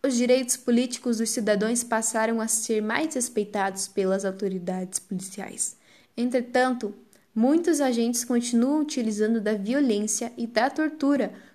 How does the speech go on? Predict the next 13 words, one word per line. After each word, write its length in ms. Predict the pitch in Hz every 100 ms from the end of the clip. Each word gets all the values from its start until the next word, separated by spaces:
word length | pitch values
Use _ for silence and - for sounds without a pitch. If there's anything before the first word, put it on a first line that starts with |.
| _
como 280 | - 247 277
meio 320 | 262 240 247 214
de 100 | 220
investigação. 840 | 196 190 202 190 196 - 190 185 - _ _ _ _ _ _ _ _ _
Um 140 | 294
exemplo 440 | 330 240 254 262 233
disso 520 | 190 220 233 - -
é 120 | 226 233
o 80 |
caso 400 | 226 - 233 226
de 60 | 208
George 420 | 220 226 277 302
Floyd, 520 | 320 214 202 190 190